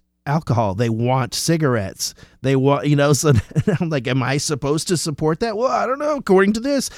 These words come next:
that's on them what they do with it. It's kinda like with your tithing.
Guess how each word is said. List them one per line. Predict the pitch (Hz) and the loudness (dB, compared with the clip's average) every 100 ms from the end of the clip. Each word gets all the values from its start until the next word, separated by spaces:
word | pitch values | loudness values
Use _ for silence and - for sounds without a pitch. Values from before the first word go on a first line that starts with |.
| - | -6
that's | - 143 - | 0 0 0
on | 185 180 | 0 2
them | 233 254 | 2 4
what | 185 139 | 2 0
they | 147 135 | -2 0
do | 131 127 | 0 0
with | 120 127 | 0 -2
it. | 120 | -4
It's | 123 | -2
kinda | 175 175 | -2 -2
like | 185 175 | -2 -2
with | 175 | -4
your | 185 | -4
tithing. | - 208 196 131 110 | -4 -2 0 -2 -4